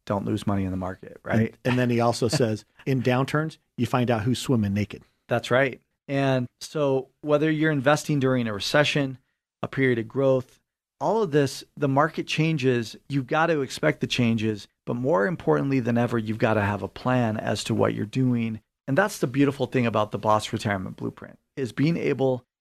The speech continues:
Speaker 1: to help you to understand how, even though there's no,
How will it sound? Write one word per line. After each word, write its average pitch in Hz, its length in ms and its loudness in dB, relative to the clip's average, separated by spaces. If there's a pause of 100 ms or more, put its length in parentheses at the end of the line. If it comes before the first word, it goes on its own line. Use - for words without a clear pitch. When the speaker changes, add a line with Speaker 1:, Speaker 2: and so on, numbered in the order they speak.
Speaker 1:
to 135 200 0
help 185 360 0
you 113 380 0 (460)
to 139 160 0
understand 123 720 0 (420)
how, 151 540 0 (520)
even 170 260 2
though 185 100 2
there's 147 240 0
no, 147 320 0